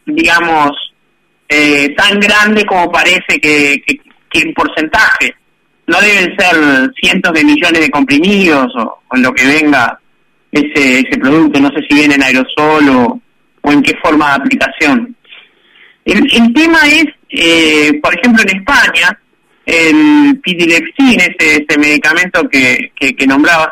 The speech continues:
tú hoy, eh, nos, nos permite hacer una, una consideración interesante. Eh, este, este es un medicamento que se utilizaba para un tipo de cáncer que se llama mieloma.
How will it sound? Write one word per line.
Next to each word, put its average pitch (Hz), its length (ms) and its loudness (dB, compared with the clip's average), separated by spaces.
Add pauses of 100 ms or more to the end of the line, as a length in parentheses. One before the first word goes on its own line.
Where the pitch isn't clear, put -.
tú 180 100 -2
hoy, 180 320 2 (680)
eh, 165 440 2 (1040)
nos, 233 200 4
nos 247 220 4
permite 294 400 0
hacer 269 240 0
una, 185 540 2
una 202 200 0
consideración 175 600 -2
interesante. 147 680 -2 (680)
Eh, 339 80 -4
este, - 500 -2
este 277 140 -2
es - 100 0
un 254 100 2
medicamento 202 540 0
que 202 80 -6
se 185 80 -10
utilizaba 170 420 -2
para 170 140 0
un 165 100 -2
tipo 170 220 -4
de 156 140 2
cáncer 180 420 -2
que 165 80 0
se 156 60 0
llama 160 220 0
mieloma. 131 680 0